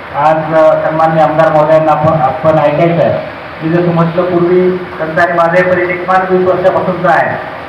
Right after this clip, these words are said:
त्यांचा या क्षेत्रातला, या समाजाच्या विकासासाठीचा अनुभव खूप प्रचंड दांडगा आहे. तर त्या अनुभवामध्ये, अनु-, अनुभवाच्या आधारे जर या कार्यक्रमाच्या अंमलबजावणीमध्ये काही त्रुटी राहत असतील, तर त्या त्रुटी आम्ही निश्चितपणानं सकारात्मकरित्या,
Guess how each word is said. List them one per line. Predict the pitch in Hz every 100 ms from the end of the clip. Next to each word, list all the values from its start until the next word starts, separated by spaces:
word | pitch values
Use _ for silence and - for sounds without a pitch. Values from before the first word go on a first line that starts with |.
| - 170
त्यांचा | 170 170 185 185 185 185 - - - - 147
या | 185 196 196
क्षेत्रातला, | 196 - 185 180 175 175 175
या | 170 180 180
समाजाच्या | 170 175 180 180
विकासासाठीचा | 160 160 175 185 170 170 165
अनुभव | 160 170 170 175
खूप | 185
प्रचंड | - 180 185 185
दांडगा | 165 151 165 -
आहे. | - - - - - -
तर |
त्या | 156 185
अनुभवामध्ये, | 180 170 165 160 160 156 151 160 160
अनु-, | - 156 151 151
अनुभवाच्या | 165 160 156 156
आधारे | 139 156 135 - - - - - - - - - 143 -
जर | 196
या | 208 226
कार्यक्रमाच्या | 226 202 196 190 190 190
अंमलबजावणीमध्ये | 170 175 180 175 185 185 202 233
काही | 233
त्रुटी | 220 202 208
राहत | 175 170
असतील, | 160 - 160 117 - - - -
तर | 196
त्या | 196
त्रुटी | 196 - 180 185 214
आम्ही | 196 196
निश्चितपणानं | 185 - - 190 190
सकारात्मकरित्या, | 185 180 175 170 170 175 - 165 180 170